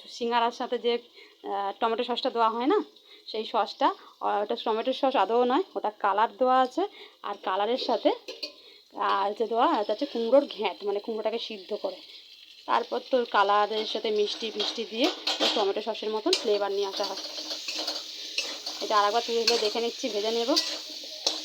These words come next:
একদমই ভয় পাবে না, তোমরা পারলে অন্তত দু টুকরো দিয়ে একবার রান্না করে দেখো। তারপর তোমরা বুঝতে পারবে, তা দু টুকরো জায়গায় তোমরা চার টুকরো দিয়ে করবে। অবশ্যই করে দেখো। রান্নায় নতুনত্ব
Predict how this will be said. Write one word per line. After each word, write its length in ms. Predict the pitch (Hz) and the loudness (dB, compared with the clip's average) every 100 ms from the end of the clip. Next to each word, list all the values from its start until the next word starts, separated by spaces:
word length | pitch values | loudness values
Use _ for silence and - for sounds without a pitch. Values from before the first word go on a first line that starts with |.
| - - - - - - - - | -10 -10 -8 -6 -8 -10 -10 -4
একদমই 380 | 220 202 220 233 | -2 0 -2 2
ভয় 200 | 220 214 | 2 4
পাবে 240 | 220 226 | 2 2
না, 100 | 247 320 - | 2 0 -2
তোমরা 240 | 196 208 | -4 -2
পারলে 400 | 202 202 202 254 294 - - | -2 -2 0 -2 -2 -8 -8
অন্তত 180 | 262 233 | -6 -6
দু 100 | 240 | -6
টুকরো 340 | 254 240 220 | -6 -4 -4
দিয়ে 240 | 208 208 254 - | -4 -2 -2 -2
একবার 360 | - 196 185 202 | -6 -6 -4 -2
রান্না 260 | 190 185 190 | -2 -4 -6
করে 200 | 202 202 | -6 -6
দেখো। 280 | 220 - 349 - - - | -2 -2 -2 -4 -8 0
তারপর 300 | 233 220 240 | 2 2 -2
তোমরা 200 | 220 220 | 0 0
বুঝতে 320 | 214 214 233 | -2 -4 0
পারবে, 200 | 233 262 - | 2 0 0
তা 120 | 214 | 0
দু 120 | 190 220 | 0 -2
টুকরো 220 | 226 220 | -2 0
জায়গায় 220 | - 208 208 | 2 2 2
তোমরা 160 | 208 | 0
চার 140 | 208 233 - | 0 -4 -4
টুকরো 320 | 233 240 254 | -2 2 2
দিয়ে 180 | 233 277 | 2 0
করবে। 300 | 190 - 277 - - - - - - - | -2 -2 0 0 -4 -8 -10 -18 -20 -12
অবশ্যই 580 | - 196 117 - 220 - - - - | -6 -2 -2 -2 -6 -6 -12 -8 -2
করে 160 | 214 | -2
দেখো। 300 | 202 196 - 190 - - - - - - - - - - | -2 -4 -8 -14 -16 -20 -20 -20 -20 -20 -20 -20 -20 -6
রান্নায় 380 | - 208 226 233 | 0 2 4 2
নতুনত্ব 580 | 202 226 220 214 220 | 2 0 -2 -2 -6